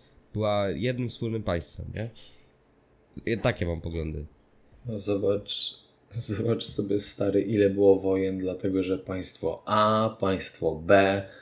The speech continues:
Speaker 2: wiara A, wiara B, rozumiesz?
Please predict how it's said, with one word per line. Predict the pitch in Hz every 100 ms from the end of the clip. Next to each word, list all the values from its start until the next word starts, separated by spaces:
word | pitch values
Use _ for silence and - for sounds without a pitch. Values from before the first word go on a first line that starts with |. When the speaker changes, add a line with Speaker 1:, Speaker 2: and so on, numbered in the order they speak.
| -
Speaker 2:
wiara | 98 95 82 73 - -
A, | 95 92 95 - 98
wiara | 95 85 82 76
B, | 78 87 90 87 - - _
rozumiesz? | 92 85 90 131 160 -